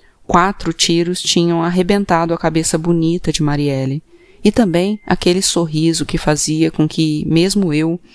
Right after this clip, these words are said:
que nunca a conheci, tivesse vontade de rir com ela. Ainda hoje tenho vontade quando vejo a sua fotografia. E rio com Marielle. E então lembro o horror da destruição literal do seu sorriso.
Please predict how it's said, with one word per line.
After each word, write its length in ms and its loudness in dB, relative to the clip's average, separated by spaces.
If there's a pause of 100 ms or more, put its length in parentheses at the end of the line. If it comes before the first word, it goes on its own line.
(180)
que 180 2
nunca 540 0
a 80 0
conheci, 640 0 (400)
tivesse 440 2
vontade 520 0
de 120 0
rir 260 2
com 180 0
ela. 320 -2 (1040)
Ainda 440 2
hoje 340 0
tenho 400 0
vontade 640 0
quando 480 0
vejo 380 0
a 20 -2
sua 240 0
fotografia. 800 0 (540)
E 80 6
rio 400 2
com 160 -2
Marielle. 560 0 (1080)
E 60 8
então 580 0
lembro 500 0
o 140 2
horror 440 0
da 120 2
destruição 1080 0
literal 840 0
do 120 -4
seu 200 4
sorriso. 600 -2